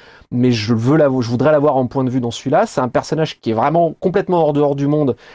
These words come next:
et qui a une espèce de perception hyper élargie et glissante du temps. Et en fait, toute la narration de tout le monde est toujours au temps du récit, mais lui, il est au présent. Justement parce que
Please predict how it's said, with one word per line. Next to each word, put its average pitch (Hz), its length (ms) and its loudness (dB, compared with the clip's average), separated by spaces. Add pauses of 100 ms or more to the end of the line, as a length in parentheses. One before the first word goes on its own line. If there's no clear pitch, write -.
(140)
et 120 80 -12
qui - 80 -4
a 135 40 4
une 131 100 2
espèce 135 280 0
de 127 80 0
perception 139 580 -2
hyper 165 280 0
élargie 143 440 2
et 123 40 2
glissante 131 420 -2
du 127 140 -8
temps. 180 260 -4 (460)
Et 120 120 -2
en 117 80 0
fait, - 400 -2
toute 233 140 -4
la 220 60 2
narration 196 340 0
de 170 40 -2
tout 175 80 -6
le 170 80 0
monde 175 140 2
est 131 60 2
toujours 175 300 0
au 151 60 0
temps 147 140 0
du 139 80 0
récit, 131 340 -2 (260)
mais 135 120 0
lui, 143 180 2
il 226 80 4
est 190 100 2
au 185 60 2
présent. 147 320 -2 (200)
Justement 165 540 0
parce - 320 -4
que 208 280 0